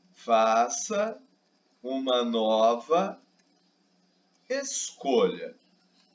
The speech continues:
Pronto. Como a ideia é remeter o usuário a uma nova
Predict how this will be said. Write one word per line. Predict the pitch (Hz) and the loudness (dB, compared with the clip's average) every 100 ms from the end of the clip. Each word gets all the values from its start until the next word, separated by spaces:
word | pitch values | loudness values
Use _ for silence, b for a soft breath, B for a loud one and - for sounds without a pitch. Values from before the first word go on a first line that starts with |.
| _ _ _ _ _ - | _ _ _ _ _ -6
Pronto. | 185 151 - - - _ b b b b - | 0 2 2 -6 -20 _ b b b b -6
Como | 359 370 339 - | -4 -2 -6 -4
a | 226 220 | -2 -2
ideia | 190 175 117 131 120 113 92 - | -4 -8 -2 0 2 0 -2 -2
é | 131 | 0
remeter | 139 175 226 208 185 196 220 233 226 - _ _ | 0 0 0 -2 -4 2 4 6 4 -14 _ _
o | 180 185 175 | 2 4 4
usuário | 175 160 160 131 120 113 101 95 - | 0 -2 -4 0 2 2 -2 -8 -4
a | 131 139 | 4 4
uma | 139 135 127 | 4 -2 -2
nova | 127 160 202 190 123 113 92 - | 0 0 2 0 0 -2 -2 -6